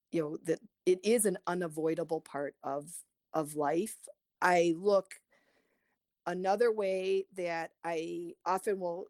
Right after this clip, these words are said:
use the Shakespearean quote that I think it is better to have loved and lost than never to have loved at all. And so that trying to find that meaning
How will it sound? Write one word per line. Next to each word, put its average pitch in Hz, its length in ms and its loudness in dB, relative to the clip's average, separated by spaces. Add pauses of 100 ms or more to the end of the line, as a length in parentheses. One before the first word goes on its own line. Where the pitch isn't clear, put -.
use 190 300 -4
the 170 140 -2
Shakespearean 208 800 -2
quote 175 360 -6
that 170 120 -6
I 165 100 -2
think 175 260 -8
it 175 80 -2
is 165 140 -4
better 175 300 0
to 196 200 -8
have 165 220 -8 (360)
loved 196 460 4
and 175 220 -2
lost 175 460 -2
than 170 160 -6
never 170 260 -6
to 175 220 -10
have 165 180 -8
loved 156 300 -6
at 156 100 -4
all. 165 500 -2
And 156 180 -10
so 160 460 -4 (640)
that 165 460 -2
trying 180 380 -4
to 180 60 -8
find 165 280 -6
that 156 240 -4 (540)
meaning 202 680 -2